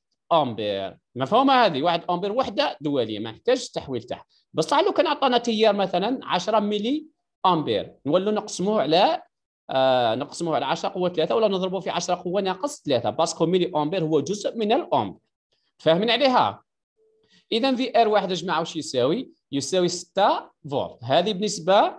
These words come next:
في ار واحد. جماعة، اللي ما يفهمش حاجة، بعد ما نطلع الفيديو في اليوتيوب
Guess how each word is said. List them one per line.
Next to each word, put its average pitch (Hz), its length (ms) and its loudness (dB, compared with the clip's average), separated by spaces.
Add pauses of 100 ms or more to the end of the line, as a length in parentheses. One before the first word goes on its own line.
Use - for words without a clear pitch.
(340)
في 190 220 2
ار 208 80 6
واحد. 110 380 0
جماعة، 160 540 -2 (400)
اللي 170 140 0
ما 277 80 0
يفهمش 277 400 0
حاجة، 131 560 0 (240)
بعد 185 220 2
ما 254 100 2
نطلع 208 280 0
الفيديو 175 380 -2
في - 60 -10
اليوتيوب 143 680 0